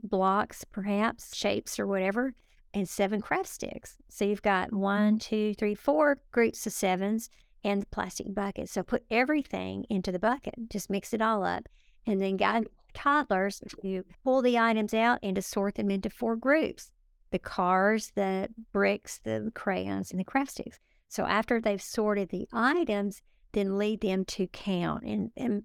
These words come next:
toddlers are just beginning to really to say those numbers, and they're having fun doing that. Many of them will be able to get seven, some not.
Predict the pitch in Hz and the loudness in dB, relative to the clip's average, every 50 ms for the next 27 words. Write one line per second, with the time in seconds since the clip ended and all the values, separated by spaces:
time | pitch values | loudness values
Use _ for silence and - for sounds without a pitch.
0 | - - - - 220 220 220 226 220 - - 196 190 - 202 185 - - - - | -8 -8 -2 2 2 4 4 4 2 0 -2 -4 -2 -2 -4 -4 -4 -8 -14 -8
1 | - 196 185 196 202 190 - - 185 180 185 190 180 190 185 175 - - _ _ | -4 -2 0 0 0 -2 -2 -4 -4 -2 -2 -2 -2 -2 -4 -6 -10 -16 _ _
2 | _ - _ - - 202 185 180 - - - 185 190 196 - 220 214 202 - 208 | _ -20 _ -8 -4 -4 -4 -4 -6 -6 -4 -2 -2 0 0 0 -2 0 0 2
3 | 208 214 214 208 214 214 202 - 190 185 190 170 180 180 170 180 180 - - 185 | 2 4 4 4 2 2 0 0 0 -2 0 0 -2 -2 -2 -2 -4 -4 -4 -4
4 | 180 180 175 196 190 185 190 190 190 196 196 196 - 208 196 190 190 196 196 196 | -4 -2 0 0 2 2 2 2 2 2 0 0 -2 -2 0 0 2 2 2 0
5 | 190 208 208 208 214 202 - 226 214 226 233 269 320 370 294 - 202 - - - | 0 0 -2 -2 -4 -4 -2 -2 0 2 2 2 2 2 2 2 0 -2 -4 -6
6 | - - - - - 185 190 190 180 190 196 - - - 190 185 190 196 196 190 | -8 -14 -8 -4 -2 -2 -2 0 -2 -2 -2 -2 -2 -2 0 0 2 2 2 2
7 | 185 180 175 - | 2 2 0 -2